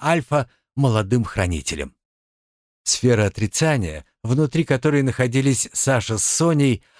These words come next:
ауры которых были объединены в одно целое, исчезла, а в голове послышался одобрительный хмык порядка. Я не обсуждал с ним свои планы,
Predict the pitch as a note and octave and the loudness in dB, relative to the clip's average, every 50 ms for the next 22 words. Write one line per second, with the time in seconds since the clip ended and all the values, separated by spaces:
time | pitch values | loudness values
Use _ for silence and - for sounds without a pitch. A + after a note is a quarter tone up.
0 | _ _ _ - B2+ C3+ C3+ C3 A#2+ A2 A2 G2+ - G#2 G2 - G#2 F#2+ F#2+ E2+ | _ _ _ -2 0 2 2 2 2 2 0 0 0 -2 0 0 0 0 0 -2
1 | D#2+ E2 F2 G2 F#2+ F#2 G2 - - G#2+ G2+ E2 F2+ G2 G2+ F#2 E2+ F#2+ F#2 F#2 | -2 -2 0 0 2 2 0 0 -2 -4 -4 -2 -4 -4 -4 -4 -4 -2 -2 0
2 | G2 G2+ G2+ G2+ G#2 G2 - - _ _ - F#2 F#2+ F#2+ F2 F2+ G#2 G2+ - - | 0 0 0 0 0 -2 -4 -6 _ _ -6 -4 -2 -2 0 0 -2 -2 -2 0
3 | - E3 E3 D#3+ D#3 D3+ C#3+ C#3 A#2 - _ _ _ _ _ _ _ D#3+ C#3 - | 0 2 2 2 2 2 2 2 0 -2 _ _ _ _ _ _ _ -2 0 0
4 | - - A#2+ F#2 E2 D2+ - D#2 C#2 - - _ _ _ _ _ - - - - | 2 0 0 -2 -4 -6 -10 -12 -14 -16 -18 _ _ _ _ _ -20 -20 -8 -2
5 | - F#2+ E2+ E2+ F#2 F#2 F2 F2 F#2 A2 A2+ - F#2+ F2+ - - D3 D3+ A#2 C#3 | -2 -2 0 0 0 0 2 2 2 2 0 0 -2 -2 0 0 0 2 2 0
6 | C3+ - - B2 A2 F#2+ F2 G#2 G2 G2+ D3+ E3 - E3 E3 E3+ D#3+ C3 - - | 0 0 2 0 2 2 0 0 2 2 0 0 0 0 2 2 2 2 0 0
7 | A2+ C3 D3+ C#3 - - - _ _ D#3 C#3+ C3 G2+ D#2+ - - - - - - | 0 0 0 0 -4 -10 -20 _ _ -2 -2 0 -2 -4 -6 -10 -14 -16 -16 -18
8 | _ _ _ - - - - - _ - A#2 B2+ C3 C3+ C3+ C3 B2 - - - | _ _ _ -20 -20 -20 -20 -16 _ 2 2 4 4 4 2 2 0 -2 -2 -2
9 | C3+ A#2 F#2+ E2+ F#2 E2+ D#2 D#2 - - - G#2 G2 F2+ E2 - - F2 F2 G2 | 0 -2 0 0 0 0 0 -2 -4 -2 0 0 0 0 0 -2 -2 0 0 0
10 | F#2 - F2+ F2+ D#2+ D2 C2+ C2 - - | 0 -2 -4 -4 -4 -4 -8 -10 -14 -18